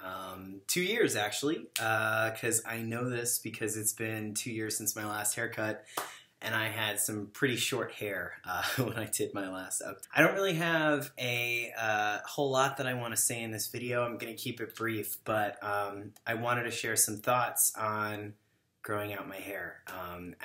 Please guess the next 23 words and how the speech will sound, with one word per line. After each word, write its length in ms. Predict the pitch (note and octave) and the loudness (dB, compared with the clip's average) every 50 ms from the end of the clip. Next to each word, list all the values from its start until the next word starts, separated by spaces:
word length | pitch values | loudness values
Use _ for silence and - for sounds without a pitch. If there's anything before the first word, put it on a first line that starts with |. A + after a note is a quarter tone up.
| G2 G2 F#2+ F#2 | -8 -8 -6 -8
as 220 | F2+ F2+ F2+ - - | -4 -2 -2 -2 -2
a 220 | - - F#2+ F#2 F2 | -4 -8 -10 -10 -8
guy 260 | - - F#2 F#2+ F#2 | -8 -6 -6 -6 -6
with 140 | F2+ - - | -8 -8 -6
trans 340 | - - G#2 G2 G2 F#2+ | -4 -4 -4 -4 -4 -4
experience. 800 | F#2 - - - D#3+ E3 D#3+ D#3+ D#3 D#3 D3 - - - - - - - - - - _ _ - - | -2 -2 0 0 0 2 2 2 2 2 2 4 4 4 2 0 -4 -10 -20 -20 -20 _ _ -6 -4
Um, 640 | G#2+ G#2+ G#2+ A2 A2 A2+ A2 G#2+ A2 A2 G#2+ G#2+ - | -2 0 0 0 0 -2 -2 -4 -4 -6 -8 -6 -6
because 720 | C3 A#2+ A#2+ - - C3+ C3 B2+ B2+ B2+ B2+ B2+ B2 - | -6 -4 -2 0 2 2 4 4 4 4 2 2 0 0
I've 200 | - B2 B2 A#2+ | -2 -2 -2 0
definitely 320 | C3 C3 C3 - D3 C3 | 0 0 0 2 2 2
had 160 | B2 C3+ C3+ C3 | 4 4 4 4
a 60 | B2+ | 4
lot 200 | B2+ B2+ C3 C3 | 6 6 6 6
of 120 | B2+ - | 6 2
<laughs> 20 | - | 0
thoughts 380 | C3 - - D#3+ C3+ - - | 2 4 6 8 8 8 8
about 320 | - - B2 A2 G#2+ G#2+ A2 | 6 6 6 6 6 6 4
it 120 | G#2+ G#2+ | 0 -4
over 160 | G#2+ G#2 A2 | -4 -4 -2
the 100 | G#2+ G#2+ | -2 -2
last 400 | G#2+ G#2 G#2 G#2 G#2+ - - - | 0 0 -2 0 0 -2 -2 -2
two 80 | - A2 | -2 -2
years, 540 | G#2+ A#2+ D3 E3 D#3+ D#3 D3 C#3+ C#3+ - | -2 0 2 4 4 4 4 4 4 2